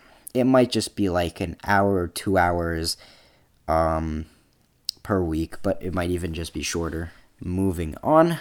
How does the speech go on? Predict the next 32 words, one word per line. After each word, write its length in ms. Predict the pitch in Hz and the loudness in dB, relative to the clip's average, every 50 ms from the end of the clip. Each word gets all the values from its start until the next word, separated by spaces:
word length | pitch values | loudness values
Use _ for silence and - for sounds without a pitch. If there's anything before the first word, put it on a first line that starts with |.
| - - - - - - - - - - - - - - - | -10 -14 -20 -20 -20 -20 -20 -20 -20 -20 -20 -20 -20 -20 -16
How 400 | - - 185 - - - 139 131 | -6 -4 -4 -2 0 2 4 8
often 540 | 143 147 151 151 147 - - 156 165 165 165 | 10 12 12 10 10 6 4 4 4 4 6
do 80 | - - | 6 4
you 340 | 151 190 202 202 381 - - - | 6 6 6 6 4 4 2 0
meet? 340 | - - - - - - - - - - - - _ _ _ - - - - - - - - - - - - - - - - - - _ _ - - - - - - - - - - - - - - - - - | -2 0 0 0 0 -2 -4 -8 -16 -20 -20 -20 _ _ _ -20 -20 -20 -20 -20 -20 -20 -20 -20 -20 -20 -20 -20 -20 -20 -20 -20 -20 _ _ -20 -20 -20 -20 -20 -20 -20 -20 -20 -20 -20 -20 -20 -20 -20 -8 2
Now, 380 | 123 127 131 131 127 123 - - - | 6 8 10 10 10 10 6 4 2
as 160 | 143 156 151 | 4 6 6
I 80 | 139 123 | 6 6
said 240 | 110 - 127 117 113 | 6 6 6 6 6
in 160 | 113 101 90 | 6 4 2
the 140 | 85 80 - | 0 -2 -4
previous 520 | - - - 127 131 117 80 69 - - | -6 -4 0 2 2 2 2 0 -2 -2
question, 600 | - - 78 82 - - - 101 107 110 101 - - - | -2 -2 -2 -2 -2 -2 -2 0 0 0 0 -2 -6 -8
the 180 | 98 104 113 110 | -4 -2 -2 -2
class 520 | - - - 123 143 151 156 151 - - | -2 -4 -2 2 4 4 4 2 -2 -2
can 280 | - 156 120 104 98 92 | -2 0 2 2 2 2
meet 280 | 92 92 90 - - - - - _ _ | 0 0 0 -2 -6 -10 -20 -20 _ _
once 380 | - - 104 117 120 123 117 - | -4 4 6 6 6 6 6 4
a 100 | 123 110 | 4 4
week 380 | 95 92 92 95 95 92 - - | 6 6 4 4 4 2 0 -4
for 200 | - - 110 101 | -2 2 4 6
a 60 | 92 | 6
long 380 | 87 87 90 92 92 90 85 | 8 8 8 6 6 4 0
block, 400 | 80 82 87 87 87 87 - - | -2 0 0 0 0 -2 -4 -6
twice 340 | - - 135 143 143 143 - | -2 4 4 6 6 4 4
a 80 | 117 104 | 4 4
week, 480 | 95 98 98 95 95 95 92 - - - - - - _ _ _ _ _ _ _ - | 4 4 4 4 2 2 0 -6 -14 -20 -20 -20 -20 _ _ _ _ _ _ _ -2
three 380 | 110 101 113 120 120 120 120 | 2 4 6 8 8 8 6
days 360 | 110 113 113 110 110 107 101 | 6 8 8 8 6 6 4
a 80 | 104 104 | 4 2
week, 460 | 104 107 107 107 107 104 - - - - - - - - - _ _ _ _ | 4 6 6 6 6 4 2 -6 -18 -20 -20 -20 -20 -20 -20 _ _ _ _
or, 580 | 110 113 110 110 110 107 104 104 104 98 - | 4 6 8 8 8 8 8 8 6 4 2